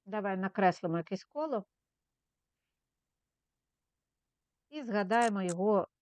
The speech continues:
властивості. Так. Що таке взагалі коло? Яке означення, може, ти пригадаєш? Як ти можеш означити геометричну фігуру коло?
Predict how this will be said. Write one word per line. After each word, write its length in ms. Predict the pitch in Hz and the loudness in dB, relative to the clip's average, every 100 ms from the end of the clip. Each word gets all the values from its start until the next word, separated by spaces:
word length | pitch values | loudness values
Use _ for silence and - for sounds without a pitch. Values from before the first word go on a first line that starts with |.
| _ | _
властивості. 880 | 151 175 - 143 120 120 - 123 127 _ _ | -2 -2 -2 -8 -8 -8 -12 -18 -18 _ _
Так. 180 | - - _ _ _ _ _ _ _ _ _ _ _ _ _ - - - _ _ - - - - - - - - - _ _ _ _ _ _ | 8 8 _ _ _ _ _ _ _ _ _ _ _ _ _ -18 -16 -16 _ _ -10 -10 -10 -14 -8 -2 -2 -2 -6 _ _ _ _ _ _
Що 120 | 339 | -8
таке 220 | - - | -6 -4
взагалі 340 | 190 208 226 254 - | 0 4 4 2 2
коло? 280 | 208 170 131 | 4 6 6
Яке 320 | 135 151 - | 2 -2 0
означення, 840 | 233 - 185 160 190 240 262 220 196 | 0 2 0 4 6 6 4 0 2
може, 260 | 180 175 | 0 0
ти 120 | 170 165 | 0 0
пригадаєш? 840 | 170 156 160 156 147 143 - - _ _ _ _ - - _ _ _ _ _ _ _ _ _ | 2 4 4 6 6 4 -2 -12 _ _ _ _ -20 -20 _ _ _ _ _ _ _ _ _
Як 320 | 147 185 220 - | _ -6 -6 -4
ти 120 | 175 | -4
можеш 580 | 170 196 190 180 - - _ - | 0 0 0 -2 -8 -20 _ -6
означити 840 | 175 156 190 247 - 214 160 151 _ _ _ _ _ | -4 0 0 0 0 -2 0 -2 _ _ _ _ _
геометричну 640 | 170 202 185 196 190 - | -2 0 0 -2 -4 -4
фігуру 400 | 165 180 202 247 226 - | -4 0 2 2 -2 -4
коло? 440 | 214 190 143 135 | -2 0 0 -2